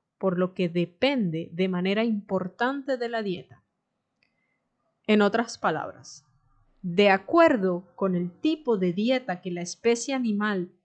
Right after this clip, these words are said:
consumiera durante su evolución, va a tener un tipo de microbiota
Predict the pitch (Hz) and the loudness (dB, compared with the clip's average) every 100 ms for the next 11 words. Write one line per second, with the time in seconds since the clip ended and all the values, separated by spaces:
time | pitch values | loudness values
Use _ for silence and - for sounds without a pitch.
0 | _ 262 262 262 233 - 254 233 226 262 | _ 6 6 6 -2 -4 0 2 2 2
1 | 294 311 294 208 180 185 190 285 311 - | 0 0 2 0 0 0 4 2 0 -6
2 | 190 - - 302 277 196 220 240 233 - | -8 -6 -4 0 2 0 -2 -2 -4 -8
3 | - 190 165 170 - _ _ _ - 180 | -8 -8 -8 -16 -20 _ _ _ -10 -4
4 | 202 240 262 269 262 214 214 240 - _ | 0 0 0 -2 -4 -2 -4 -4 -10 _
5 | - 226 226 226 294 294 285 269 233 208 | -2 0 0 0 -2 0 -2 0 0 -2
6 | - 185 175 214 254 294 285 | -2 -2 0 -2 -4 -6 -12